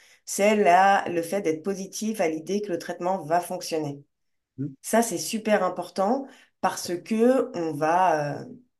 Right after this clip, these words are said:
Speaker 1: on, on, si on se pose trop de questions, qu'on est ultra flippé,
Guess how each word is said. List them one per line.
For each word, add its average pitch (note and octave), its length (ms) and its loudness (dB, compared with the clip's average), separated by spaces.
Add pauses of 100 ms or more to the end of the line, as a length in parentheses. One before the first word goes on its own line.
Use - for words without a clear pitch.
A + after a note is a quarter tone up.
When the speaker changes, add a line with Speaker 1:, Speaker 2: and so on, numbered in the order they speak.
(500)
Speaker 1:
on, E3 280 -2
on, D#3 460 -2 (120)
si - 240 2
on G3+ 80 4
se G3+ 100 -2
pose E3+ 200 0
trop A3+ 160 4
de A3 80 -4
questions, A3 540 2
qu'on F3 200 0
est D#3+ 240 6
ultra G3 340 -2
flippé, G3+ 560 -2